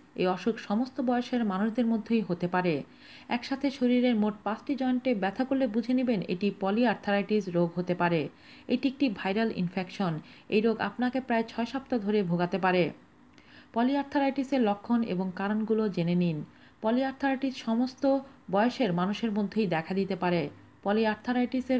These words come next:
অন্যতম কারণ হলো চিকুনগুনিয়া। চিকুনগুনিয়া জ্বরের প্রভাবে হতে পারে পলিআর্থারাইটিস। এছাড়া কিছু ভাইরাল ইনফেকশনের কারণে এই অসুখ হতে পারে।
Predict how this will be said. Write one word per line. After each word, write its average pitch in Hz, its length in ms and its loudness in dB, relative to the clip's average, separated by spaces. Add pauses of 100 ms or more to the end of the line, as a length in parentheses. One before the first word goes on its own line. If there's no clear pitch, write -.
অন্যতম 240 440 2
কারণ 233 300 0
হলো 247 240 0
চিকুনগুনিয়া। 185 760 0 (420)
চিকুনগুনিয়া 269 540 0
জ্বরের 214 300 2
প্রভাবে 247 480 2 (300)
হতে 220 180 -2
পারে 226 340 0
পলিআর্থারাইটিস। 190 1000 0 (320)
এছাড়া 247 320 -2
কিছু 247 300 0
ভাইরাল 214 440 0
ইনফেকশনের 247 640 -2
কারণে 226 320 0
এই 160 200 0
অসুখ 190 360 -4
হতে 180 160 -4
পারে। 175 300 2